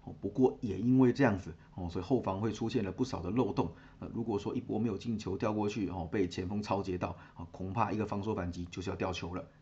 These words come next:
那事实上，多特蒙德这一季，哦，目前一共有四十二球的失分，哦，这个算是排名在后段班。哦，以一支顶级的球队来说，其实这样子的防守算是不太及格的。哦，也因为这样子，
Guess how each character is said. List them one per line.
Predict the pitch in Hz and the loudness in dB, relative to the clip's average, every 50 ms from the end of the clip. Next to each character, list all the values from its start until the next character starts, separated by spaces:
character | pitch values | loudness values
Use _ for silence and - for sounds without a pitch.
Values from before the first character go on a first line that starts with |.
| - - - - - - | -20 -20 -20 -20 -14 -12
那 | 117 | -12
事 | - - 127 113 | -4 -2 -2 0
实 | |
上， | 107 127 117 113 | 2 2 2 2
多 | - 113 120 | 2 2 4
特 | 123 131 | 4 4
蒙 | 104 104 104 101 | 4 2 0 0
德 | 104 95 98 | 0 -2 -2
这 | - - 123 107 | 0 0 0 0
一 | 104 107 | 2 0
季， | 107 - 117 98 | 0 0 0 0
哦， | 95 87 85 - 107 | 0 -2 -2 -2 -2
目 | 110 107 95 | -2 -2 -2
前 | - 101 92 | -2 -2 -2
一 | 92 104 | -2 0
共 | 117 110 101 | 0 0 0
有 | 87 | 0
四 | 82 - - - 139 | -2 -4 -2 -2 -2
十 | 123 - 113 117 | -2 0 2 4
二 | 117 117 107 | 4 4 4
球 | 104 - 98 95 | 2 0 0 0
的 | 92 98 | 0 0
失 | 92 - - 110 113 | -2 -2 -4 -4 -2
分， | 110 113 107 104 113 - - - - - - - | 0 2 2 2 0 0 -4 -14 -20 -20 -12 -4
哦， | 98 85 87 - | -2 -2 -2 2
这 | - 135 | 2 2
个 | - 110 104 | 4 4 0
算 | - - 131 113 104 | 2 2 2 2 2
是 | 104 - | 0 -4
排 | - 101 92 | -4 -4 -2
名 | 92 95 90 | -2 -2 -2
在 | 104 107 | -2 -4
后 | 107 - 120 107 | -2 -2 -2 -2
段 | - - 110 98 95 98 | 2 0 0 0 0 0
班。 | 101 98 101 104 - - - - - - | 0 0 0 -2 -6 -14 -18 -20 -12 -8
哦， | 110 95 87 76 | -6 -6 -4 -4
以 | 92 98 104 | -2 -2 -2
一 | 107 | 0
支 | 107 127 127 | 2 0 2
顶 | 123 120 95 90 85 | 2 2 -2 -2 0
级 | 90 101 | 2 0
的 | 98 | 0
球 | 95 - 101 | 2 2 4
队 | 110 127 113 | 4 4 4
来 | 98 95 98 | 4 0 -2
说， | 98 - 110 101 101 101 | -2 -2 0 0 0 0
其 | - - 104 | -2 -4 -4
实 | 101 101 | -4 -4
这 | 98 - 156 | 0 4 4
样 | 139 123 | 4 4
子 | 107 110 | 4 2
的 | 104 95 | -2 0
防 | - 95 98 107 | 0 0 0 0
守 | 104 - 90 82 | -2 -2 -4 -6
算 | 87 - - 107 101 | -6 -6 -4 -4 -4
是 | 98 - 98 | -4 -6 -8
不 | - - | -8 -6
太 | 110 127 - 147 | -2 0 0 0
及 | 127 - - 87 92 95 | 0 -4 -6 -8 -8 -8
格 | - - 82 85 87 | -8 -8 -8 -6 -4
的。 | 82 98 95 - - - - - - - - - | -4 -4 -6 -6 -10 -18 -20 -20 -20 -20 -12 -6
哦， | - 90 90 - 82 | -6 -4 -4 -4 -4
也 | 95 90 | -4 -2
因 | 95 104 | 0 2
为 | 117 113 107 | 2 2 4
这 | 113 131 | 2 2
样 | 104 95 90 | 2 0 -2
子， | 87 92 | -4 -6